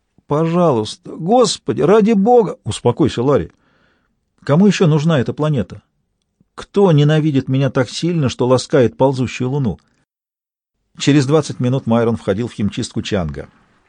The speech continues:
Максин Чанг была, как всегда, на месте. В очереди стояли три человека. Майрон не стал вставать последним, а отошёл в сторону и сложил руки на груди.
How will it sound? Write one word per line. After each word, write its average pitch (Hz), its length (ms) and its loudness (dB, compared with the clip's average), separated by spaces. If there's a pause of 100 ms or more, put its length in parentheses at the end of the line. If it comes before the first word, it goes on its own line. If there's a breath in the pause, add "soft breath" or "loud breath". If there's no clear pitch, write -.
(800)
Максин 135 360 0
Чанг 131 320 0
была, 113 280 2
как - 240 -6
всегда, 98 320 -4
на 90 120 -2
месте. 139 420 -2 (540 soft breath)
В 104 140 -2
очереди 98 400 0
стояли 104 380 -2
три 95 180 -6
человека. 131 580 -2 (600)
Майрон 120 480 4
не 123 120 2
стал 110 300 0
вставать 101 380 -2
последним, 151 640 -2
а 110 140 -2
отошёл 123 340 -2
в - 80 -14
сторону 180 440 0
и 131 200 -8
сложил 127 400 0
руки 135 200 -2
на 123 80 -2
груди. 101 340 -6